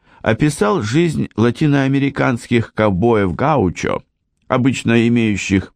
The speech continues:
примесь индейской крови. Питавшиеся почти исключительно мясом гаучо употребляли много жира.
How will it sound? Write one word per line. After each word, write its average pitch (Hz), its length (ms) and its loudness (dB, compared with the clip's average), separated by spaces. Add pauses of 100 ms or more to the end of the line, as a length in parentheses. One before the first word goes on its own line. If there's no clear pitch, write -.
примесь 113 540 2
индейской 92 680 2
крови. 50 460 -4 (760)
Питавшиеся 143 800 0
почти 123 500 -2
исключительно 98 920 0
мясом 87 440 2
гаучо 90 580 -2 (380)
употребляли 135 760 0
много 135 480 -2
жира. 90 460 -4